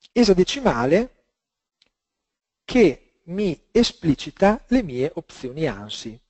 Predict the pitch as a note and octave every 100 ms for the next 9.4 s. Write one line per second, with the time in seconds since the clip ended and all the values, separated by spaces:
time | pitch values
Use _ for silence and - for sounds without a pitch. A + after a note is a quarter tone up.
0 | _ - B3 C3 D#3 - _ G#3+ C#3 C3
1 | C3+ - D3+ - - - A2 _ - -
2 | - - D#4+ C#4 C4+ D#4+ A#3 F#3+ - F#3
3 | D3 B2+ C3 B2 C3 - C4+ B3+ - B3+
4 | B3 C#3 A2 G#2+ G2+ F#2+ G#2+ _ _ _
5 | _ _ _ _ _ _ _ C#3+ D#3 F3
6 | F3+ - _ _ _ _ - E3 D#3+ G#3
7 | C#4+ C4+ E3 C3 A#2+ A2 _ _ _ D#3
8 | - F#3+ G3 F3+ D#3 C#3+ C#3+ C#3+ - D3
9 | A#2 G2+ G#2 G#2